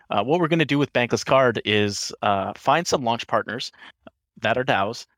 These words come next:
uh, to originally, uh, uh, so when you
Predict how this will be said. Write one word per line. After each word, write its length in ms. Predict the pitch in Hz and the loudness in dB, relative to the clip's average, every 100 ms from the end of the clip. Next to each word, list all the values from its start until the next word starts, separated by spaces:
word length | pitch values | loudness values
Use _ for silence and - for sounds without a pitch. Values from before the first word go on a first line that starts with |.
| _ - | _ -10
uh, 160 | 101 - | -10 -8
to 300 | - 127 127 - | -4 -2 -2 0
originally, 580 | 120 135 135 131 131 127 | 2 2 0 0 2 4
uh, 180 | 117 | 2
uh, 260 | 117 113 104 | 2 0 -2
so 140 | - | -2
when 180 | 120 120 | -4 -2
you 240 | 120 117 | -2 -4